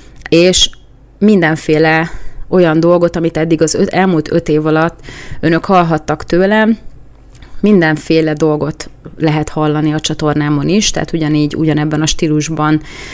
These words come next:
igyekezve megbecsülni a többi embert, tehát nem uszítva, hanem egyszerűen kijelentve dolgokat, amik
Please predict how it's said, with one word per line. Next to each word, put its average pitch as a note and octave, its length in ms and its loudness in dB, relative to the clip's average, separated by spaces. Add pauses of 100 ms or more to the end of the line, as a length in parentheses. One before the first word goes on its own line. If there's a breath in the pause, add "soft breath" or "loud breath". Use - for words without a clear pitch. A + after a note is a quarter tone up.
(320 loud breath)
igyekezve E3 800 2 (220)
megbecsülni D#3+ 680 0
a D3+ 80 0
többi D3+ 360 0
embert, F3 460 0
tehát D3+ 160 -6
nem D#3 240 0
uszítva, D#3 540 -2
hanem F#3 380 0
egyszerűen E3+ 380 -2
kijelentve D3 640 -2
dolgokat, D3+ 680 -2
amik D3+ 320 -6